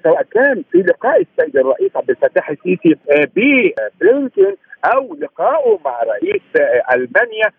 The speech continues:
أو حتى الرئيس الفرنسي، أكد أن العبث بالأمن القومي المصري خط أحمر لن تتوانى فيه جميع المؤسسات المصرية العاملة بجانب الشعب أن يعتدي عليه أحد. لم تسكت مصر،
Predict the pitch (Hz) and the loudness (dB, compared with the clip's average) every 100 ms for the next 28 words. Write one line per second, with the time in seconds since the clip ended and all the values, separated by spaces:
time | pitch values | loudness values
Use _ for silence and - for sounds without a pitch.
0 | _ - 107 - - - 185 165 202 165 | _ -10 -6 -4 -2 0 0 0 -2 -6
1 | 147 - 175 240 - 269 - 160 180 _ | -4 0 0 0 -2 -4 -2 -4 -4 _
2 | 190 185 - 123 123 120 120 101 104 220 | -2 -2 -6 -6 -2 0 0 0 -2 -2
3 | 233 127 _ 110 110 - 175 160 113 110 | -2 -6 _ -8 -6 -4 -4 -4 -6 -6
4 | - 156 190 170 180 185 233 - 254 247 | -2 0 0 -2 -10 -6 -8 -4 -4 -4
5 | - 190 254 - 214 247 - 233 247 - | -4 -4 -4 -4 -2 -2 -4 -2 -2 -4
6 | 262 247 277 - 165 147 143 208 190 131 | -2 0 0 -2 -2 0 0 -2 -2 -8
7 | - 208 165 127 127 175 262 196 143 139 | -4 -2 -2 0 -2 -2 -2 -2 -2 -2
8 | 127 - - - - 175 147 123 - - | -2 -2 -2 0 0 -4 -2 -4 0 0
9 | 311 - - 185 190 160 202 254 170 - | 2 -2 0 0 0 -2 -2 0 0 0
10 | 143 233 247 208 196 - 254 226 - 294 | 0 0 0 -4 -4 -2 -2 -2 0 0
11 | 302 185 131 - - 165 117 110 143 143 | 0 -8 -10 -4 -4 -2 -2 0 0 -2
12 | - 127 - 113 - 110 113 - 208 - | -2 -4 -4 -10 -4 -4 -4 -4 -4 -2
13 | - 208 196 247 | -2 -2 0 0